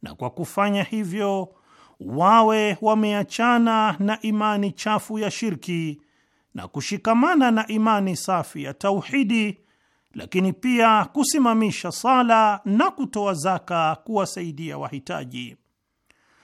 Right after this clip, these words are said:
Kwa hakika dini hiyo imara na thabiti aliyokuja nayo mtume huyo wa mwisho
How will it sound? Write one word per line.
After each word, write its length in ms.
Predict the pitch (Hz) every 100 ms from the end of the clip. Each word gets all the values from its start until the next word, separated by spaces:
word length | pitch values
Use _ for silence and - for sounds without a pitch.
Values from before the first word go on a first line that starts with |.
| _ _ _
Kwa 120 | 240
hakika 800 | 262 - 403 - 294 262 240 220 -
dini 540 | 165 185 349 294 240
hiyo 540 | 175 - 269 294 233 202
imara 720 | 202 202 214 240 214 208 196
na 140 | 180
thabiti 880 | 175 180 160 196 262 - 214 196 175
aliyokuja 760 | - 196 226 311 214 214 185 196
nayo 420 | 190 233 214 202
mtume 480 | 185 - 240 208 180
huyo 380 | - 208 196 170
wa 100 | 165
mwisho 680 | 170 165 - 160 156 147